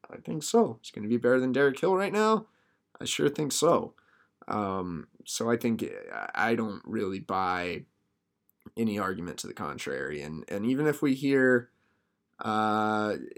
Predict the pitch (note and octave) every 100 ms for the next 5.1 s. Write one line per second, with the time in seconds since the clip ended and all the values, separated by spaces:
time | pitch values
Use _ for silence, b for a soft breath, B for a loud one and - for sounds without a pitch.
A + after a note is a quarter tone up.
0 | - _ _ _ _ _ _ _ - C3
1 | A#2+ A2+ G#2 G#2 G2+ G2 G2 - G#2 G#2+
2 | G#2+ - G#2 G#2+ G#2+ G#2+ G#2 G2+ G2+ G2+
3 | G2 F#2+ F#2 F#2 F2+ F2+ E2+ E2+ E2+ -
4 | F2 E2 E2+ E2 F2+ F#2+ G2+ F#2+ F#2 F2+
5 | F#2+